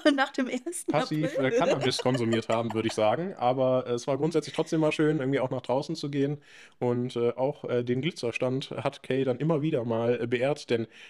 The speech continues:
Speaker 2: dieses Glitzer war irgendwie dann plötzlich weg und dann musste man
Speaker 1: Nein, es war nicht so sichtbar.
Speaker 2: Es war nicht so sichtbar. Okay, das musste noch mal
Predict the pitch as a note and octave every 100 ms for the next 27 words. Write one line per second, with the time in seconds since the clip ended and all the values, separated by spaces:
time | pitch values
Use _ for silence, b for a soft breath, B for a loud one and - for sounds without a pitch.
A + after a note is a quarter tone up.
0 | B - G#2+ - C3 B2+ G#2+ G#2+ A2 A2
1 | A2 G#2 - B2+ - G#2+ A2+ F#3 - -
2 | A#2 A2 G#2+ C4 C4+ C4+ C4 C4+ C#4+ B3+
3 | - B3 B3+ B3 A3+ G3+ C4 - - F3+
4 | E3+ E3 - G#2+ G2+ A2+ - - - -
5 | A2+ A2+ G#2 G#2+ G#2+ G#2+ A2